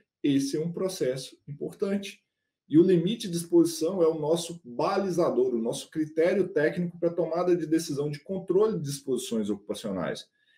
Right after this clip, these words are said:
Então, tem que ficar em mente aí é que tá tudo certo. Atualizou de um ano pra outro, não rasga o papel. Se você tá fazendo,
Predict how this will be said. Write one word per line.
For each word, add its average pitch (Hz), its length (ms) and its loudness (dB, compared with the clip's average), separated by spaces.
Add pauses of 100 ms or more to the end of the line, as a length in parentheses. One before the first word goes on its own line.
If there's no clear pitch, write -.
(120)
Então, - 480 0 (160)
tem 226 140 2
que - 80 -2
ficar 175 340 0
em 175 120 2
mente 170 380 0
aí 160 240 4
é 135 180 8
que 147 260 -2
tá 175 200 -2
tudo 208 280 -4
certo. - 420 -2 (400)
Atualizou 185 560 4
de 175 80 4
um 185 160 2
ano 147 120 0
pra 135 160 -2
outro, 175 260 0
não 185 160 0
rasga 165 400 0
o 170 60 -6
papel. 135 400 2
Se - 160 -10
você 190 280 -4
tá 151 460 -2
fazendo, 143 500 0